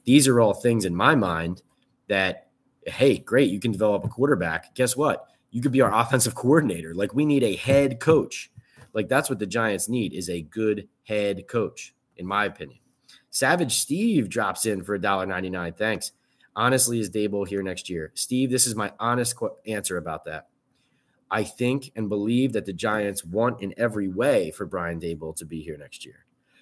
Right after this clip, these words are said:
But I think that as it keeps getting worse and when it's this bad, I've seen already three straight coaches go from, "Hey, things look,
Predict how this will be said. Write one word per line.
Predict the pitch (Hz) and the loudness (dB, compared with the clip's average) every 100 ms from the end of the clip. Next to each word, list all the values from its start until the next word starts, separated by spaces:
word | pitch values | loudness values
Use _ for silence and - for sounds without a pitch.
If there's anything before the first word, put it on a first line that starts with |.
| _ _ | _ _
But | 143 147 71 - _ _ _ _ _ | 6 6 4 -8 _ _ _ _ _
I | 101 98 | -4 -4
think | - - 113 95 | -4 -2 -2 -2
that | 104 95 - | -4 -4 -4
as | 90 107 113 | -2 0 0
it | 110 - | -2 -6
keeps | - 87 107 120 - | -12 -8 -4 -2 -2
getting | 87 110 98 90 | -2 -2 -2 -2
worse | 104 117 95 95 | 0 0 0 -4
and | 90 | -6
when | 92 101 | -4 -4
it's | 85 82 | -4 -6
this | 82 123 135 - | -2 2 2 0
bad, | 80 110 131 98 65 - _ _ _ _ _ _ _ _ - - | -4 -2 -2 -4 -8 -20 _ _ _ _ _ _ _ _ -20 -10
I've | - 120 117 | -4 2 4
seen | - - 160 113 | 6 4 2 0
already | 104 110 127 87 | 0 0 -2 -4
three | - 113 123 | -6 -4 -4
straight | - 117 110 | -2 -4 -4
coaches | - 127 147 87 76 85 - - _ _ _ | -4 -4 -4 -6 -8 -6 -6 -8 _ _ _
go | 117 113 | 0 0
from, | - 113 98 92 92 - - - - - _ _ | 0 -4 -4 -6 -10 -14 -20 -20 -20 -20 _ _
"Hey, | 135 127 | 0 0
things | - 127 131 117 | 0 0 0 0
look, | 123 - | -2 -6